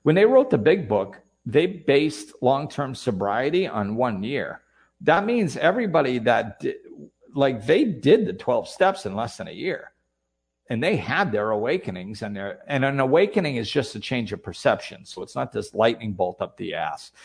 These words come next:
It's, it's much more, uh, accessible than what it sounds like, a spiritual awakening. It just changes the perceptions. You see things differently.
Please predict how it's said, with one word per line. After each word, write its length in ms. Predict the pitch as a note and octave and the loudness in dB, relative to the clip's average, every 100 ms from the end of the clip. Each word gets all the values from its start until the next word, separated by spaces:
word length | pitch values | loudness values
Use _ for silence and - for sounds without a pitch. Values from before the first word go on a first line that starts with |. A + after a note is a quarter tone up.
| - _ | -20 _
It's, 260 | A#2 G#2+ - | -8 -8 -6
it's 360 | C3+ - - - | -6 -6 -16 -12
much 300 | C3+ B2 - | -4 -4 -2
more, 440 | A#2+ G#2+ F#2+ F#2 - _ _ _ _ _ _ _ _ _ _ - - | 0 2 2 -2 -6 _ _ _ _ _ _ _ _ _ _ -20 -8
uh, 500 | - F#2+ F#2+ F#2+ F#2+ - F#2+ - _ _ _ - | -4 -2 -2 -4 -6 -10 -16 -20 _ _ _ -4
accessible 880 | G#2+ - C3+ B2 - G2 D2 - _ _ _ _ _ _ _ | -4 2 2 2 0 -2 -2 -6 _ _ _ _ _ _ _
than 840 | C3 A2 A2+ G#2 F#2+ F#2+ F#2+ F#2 - | -10 2 4 4 4 4 2 -2 -8
what 220 | A2 G#2 | 0 0
it 100 | F#2 | 0
sounds 440 | - A2 G#2 F#2+ F2 | 0 2 2 -2 -8
like, 240 | C#2+ - | -10 -12
a 60 | - | -16
spiritual 440 | - F2 - F#2 | -8 -8 -6 -6
awakening. 560 | F2 G2 F#2+ D#2+ D#2+ E2+ | -2 -2 -4 -12 -14 -16
It 60 | |
just 260 | - G2 - | -10 -8 -6
changes 500 | - A2 G#2+ G2 F#2 | -4 -4 -4 -6 -8
the 80 | F#2+ | -8
perceptions. 720 | - - A#2 A2+ - E2+ G2 | -10 -2 0 0 -4 -10 -10
You 80 | F#2+ | -12
see 300 | - A2+ G#2 | -6 -6 -6
things 340 | F2+ E2+ - | -8 -10 -10
differently. 500 | - - - - | -10 -10 -14 -14